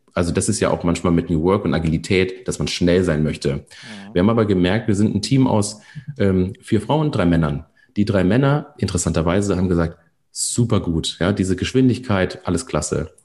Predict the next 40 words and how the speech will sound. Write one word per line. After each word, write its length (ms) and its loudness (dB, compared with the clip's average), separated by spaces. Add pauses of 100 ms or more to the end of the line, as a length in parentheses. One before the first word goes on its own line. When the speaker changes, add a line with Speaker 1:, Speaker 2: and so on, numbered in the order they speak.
Speaker 1:
Und 280 -2 (160)
bei 220 -4
uns 260 0
in 100 0
dem, 200 2
in 120 0
den, 520 2
mm, 360 -2
bei 80 0
den 80 2
Frauen 260 2
im 140 2
Team 240 2
ist 120 -2
so 60 0
dieses 200 0
aufgebrochen, 640 -2 (600)
naja, 420 0
aber 180 0
bei 80 0
dieser 180 2
ganzen 320 2
Geschwindigkeit 720 0
bleibt 220 -2
das 160 -2
Mensch-, 840 0
bleibt 280 -2
das 140 -4
Menschliche 420 0
auf 140 -4
der 80 -4
Strecke. 440 -2 (800)
Und 400 0
da 140 0
gibt 260 0
irgendwie 320 2
Holokratie 500 0
keine 220 0
Antwort 400 -2
drauf. 320 -2